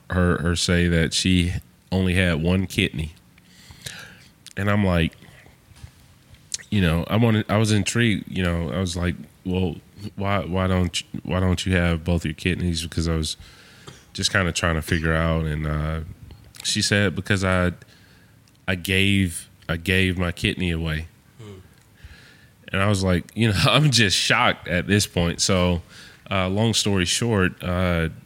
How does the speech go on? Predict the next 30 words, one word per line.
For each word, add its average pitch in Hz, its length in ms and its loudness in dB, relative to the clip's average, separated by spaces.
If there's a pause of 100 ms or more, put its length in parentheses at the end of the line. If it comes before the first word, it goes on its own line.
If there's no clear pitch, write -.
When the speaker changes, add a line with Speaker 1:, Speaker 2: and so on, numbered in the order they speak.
(140)
Speaker 1:
Cherry 101 380 0
had 90 240 2
met, 90 300 0 (680)
um, 82 540 -2 (360)
this 85 240 2
gentleman 95 540 2
who 87 160 0
had 85 260 2
a 80 60 -2
family 95 840 0 (180)
and 85 140 0
a 80 160 0
small 90 380 2
group. 87 400 2
He 85 120 0
was 85 140 0
attending 82 400 0
Bible 82 300 0
study. 82 560 0 (560)
Uh, 82 160 -4
he 82 140 0
was 87 120 2
on 85 160 0
dialysis, 82 840 0
going 82 280 0
back 80 220 -2
and 76 100 -2
forth, 82 460 -2
and, 78 400 -2 (580)
um, 78 560 -2